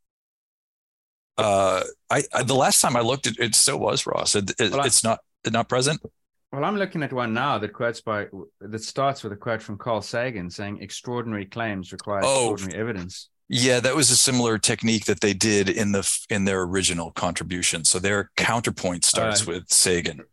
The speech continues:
Speaker 2: right,
Speaker 1: Their,
Speaker 2: that's
Speaker 1: their,
Speaker 2: what I'm
Speaker 1: their
Speaker 2: looking
Speaker 1: re-,
Speaker 2: at.
Speaker 1: their rebuttal starts with John McEnroe saying, "You cannot
Speaker 2: Oh,
Speaker 1: be
Speaker 2: so there's
Speaker 1: serious."
Speaker 2: two, right, so they used the same device twice. The
Speaker 1: Mm,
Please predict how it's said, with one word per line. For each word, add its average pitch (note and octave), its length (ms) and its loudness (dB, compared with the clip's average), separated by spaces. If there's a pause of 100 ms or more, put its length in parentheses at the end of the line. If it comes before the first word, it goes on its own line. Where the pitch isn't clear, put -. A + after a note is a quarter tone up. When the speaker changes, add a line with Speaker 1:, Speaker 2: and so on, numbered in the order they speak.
(320)
Speaker 2:
right, B2+ 140 -2
Speaker 1:
Their, A2 220 2
Speaker 2:
that's A2+ 120 0
Speaker 1:
their, A#2 100 2
Speaker 2:
what G#2+ 100 0
I'm G2+ 40 0
Speaker 1:
their A#2+ 160 2
Speaker 2:
looking A#2+ 200 2
Speaker 1:
re-, F#2 60 -6
Speaker 2:
at. A2 120 -4
Speaker 1:
their A#2 220 4
rebuttal A#2 500 2
starts - 460 4
with G2 100 0
John G2+ 260 4
McEnroe F#2 540 2
saying, F2+ 400 2
"You F#2+ 140 -2
cannot G2 280 0
Speaker 2:
Oh, A#2 40 2
Speaker 1:
be A2+ 60 -2
Speaker 2:
so - 180 2
there's F#2 80 2
Speaker 1:
serious." F2+ 400 0
Speaker 2:
two, - 340 -12
right, A#2 200 -2
so A#2 140 -6
they A2+ 100 0
used B2 260 -4
the B2 60 -8
same C3 420 -2 (100)
device G#2 480 -2
twice. G2+ 320 -4
The A#2+ 80 -2
Speaker 1:
Mm, A2 40 4